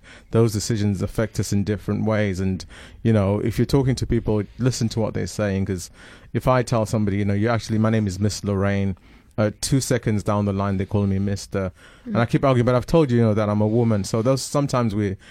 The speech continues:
Speaker 1: hearing people, but we're not actually listening to people.
Speaker 2: Mm.
Speaker 1: And sometimes, you know, if people are telling us, then we have to hear what they're saying. And actually, you know, 'cause it has an impact on people. We're not just, you know, transactions that,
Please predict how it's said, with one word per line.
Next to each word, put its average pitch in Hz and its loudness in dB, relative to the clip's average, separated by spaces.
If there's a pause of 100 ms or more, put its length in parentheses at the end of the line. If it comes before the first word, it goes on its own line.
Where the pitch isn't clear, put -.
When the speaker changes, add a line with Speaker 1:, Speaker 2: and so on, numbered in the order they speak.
(140)
Speaker 1:
hearing 117 4
people, 110 0
but 101 -2
we're 98 -2
not 104 -2
actually 101 -4
listening 98 -2
to - -6
people. 95 -4 (160)
Speaker 2:
Mm. 196 -8
Speaker 1:
And 107 2
sometimes, 107 0
you 107 0
know, 104 2
if 90 -6
people 117 -2
are 101 -2
telling 107 -2
us, 101 -4
then 107 -2
we 101 0
have 107 -2
to 107 -4
hear 101 -4
what 95 -6
they're 101 -6
saying. 101 -4 (380)
And 107 2
actually, 104 -2
you 101 0
know, 98 -4 (200)
'cause 110 0
it 110 0
has 120 0
an 104 -2
impact 110 -2
on 98 -2
people. 107 -4
We're 101 -2
not 110 -2
just, - -8 (320)
you 101 -2
know, 92 2
transactions 92 -2
that, 95 -6